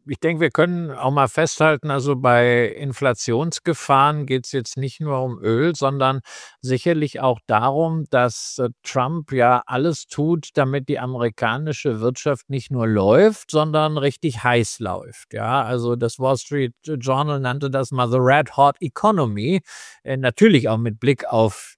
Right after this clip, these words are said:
die Zwischenwahlen zunächst, ja. Und, äh,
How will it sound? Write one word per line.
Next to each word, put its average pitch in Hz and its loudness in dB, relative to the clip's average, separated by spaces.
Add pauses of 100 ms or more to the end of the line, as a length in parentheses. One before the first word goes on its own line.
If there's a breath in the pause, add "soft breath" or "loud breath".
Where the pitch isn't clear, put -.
die 107 -4
Zwischenwahlen 165 0
zunächst, 180 -4
ja. 120 2 (160)
Und, 131 -6
äh, 117 -4